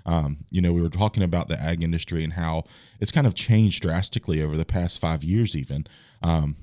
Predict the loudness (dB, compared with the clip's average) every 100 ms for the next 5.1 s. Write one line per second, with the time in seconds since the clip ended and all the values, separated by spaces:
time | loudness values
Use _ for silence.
0 | -12 0 2 6 6 6 4 0 -6 _
1 | 2 2 2 2 2 2 0 2 0 0
2 | 0 0 0 2 2 0 -2 0 2 0
3 | 0 0 0 0 -2 -2 0 0 2 0
4 | 0 0 0 0 0 0 -2 -2 -4 -4